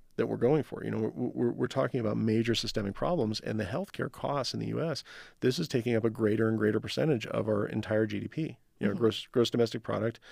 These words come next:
Speaker 1: Uh, you know, we have the amount of money that goes into the country, and then we have the amount of money that goes out of the country.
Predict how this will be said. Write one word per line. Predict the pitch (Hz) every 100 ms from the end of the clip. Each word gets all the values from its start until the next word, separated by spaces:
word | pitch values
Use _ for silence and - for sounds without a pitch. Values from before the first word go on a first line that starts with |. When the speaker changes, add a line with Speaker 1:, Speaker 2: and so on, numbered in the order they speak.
| - - - -
Speaker 1:
Uh, | 104 104
you | 104
know, | 104
we | 107
have | 104
the | 104
amount | 104 110 110
of |
money | 110 110
that | 107
goes | 107 104
into | 113
the | 117
country, | 107 101 113 120
and | 107
then | 104
we |
have | 101
the | 104
amount | 101 104
of |
money | 107 104
that | 104
goes | 104 107
out | 120
of | 127
the |
country. | 107 101 - 107